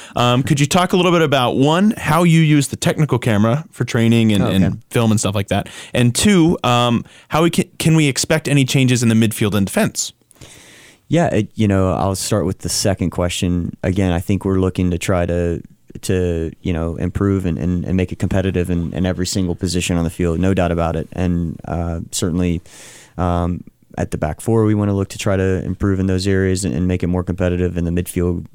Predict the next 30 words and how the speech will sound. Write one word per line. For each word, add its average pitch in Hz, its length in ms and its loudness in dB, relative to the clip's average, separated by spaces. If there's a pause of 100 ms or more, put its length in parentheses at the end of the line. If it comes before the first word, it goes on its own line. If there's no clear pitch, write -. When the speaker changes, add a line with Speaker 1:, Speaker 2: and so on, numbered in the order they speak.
Speaker 2:
uh, 87 360 -4
group, 92 260 -6
we 90 80 -2
wanna 87 220 0
try 87 160 -2
to 87 160 -2
do 98 180 -6
the 87 100 -6
same. 90 400 -4
So 90 380 -2 (320)
we're, 92 240 -2
we're 87 160 -2
looking 101 240 0
at 90 120 -2
that 90 160 0
right 87 180 -2
now, 107 260 0
and 92 220 -4 (400)
we 104 80 0
have 104 80 0
a 107 60 0
great 101 260 0
group 107 180 -2
coming 104 240 0
back. 95 380 -4 (100)
And 90 140 -2
I, 80 60 0
and 87 120 0
I 87 60 -2
feel, 90 380 0